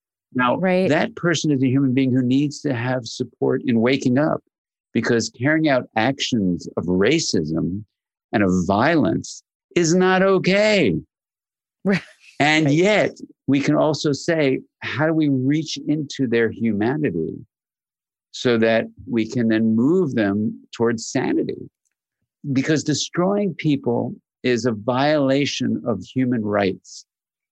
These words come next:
Speaker 1: And there are things called right and wrong, right? And hurting people, killing people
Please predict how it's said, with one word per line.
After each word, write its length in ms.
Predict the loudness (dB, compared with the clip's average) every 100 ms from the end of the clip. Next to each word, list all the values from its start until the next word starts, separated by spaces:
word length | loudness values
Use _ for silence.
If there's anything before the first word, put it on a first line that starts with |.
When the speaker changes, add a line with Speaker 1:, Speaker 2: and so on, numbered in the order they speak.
| _ _ _ _ _ -2
Speaker 1:
And 140 | 2
there 120 | 2
are 240 | 2 0 2
things 280 | 0 0 -2
called 280 | -2 0
right 260 | 2 2 0
and 140 | -2 0
wrong, 460 | 0 2 0 -2 -8 _ _ _ _ _ _ -8
right? 160 | -8 -8 -6
And 140 | -6 0
hurting 340 | 0 2 0
people, 240 | -2 -2 -2 -2
killing 400 | 0 0 0 -4
people 440 | -6 -6 -10 -12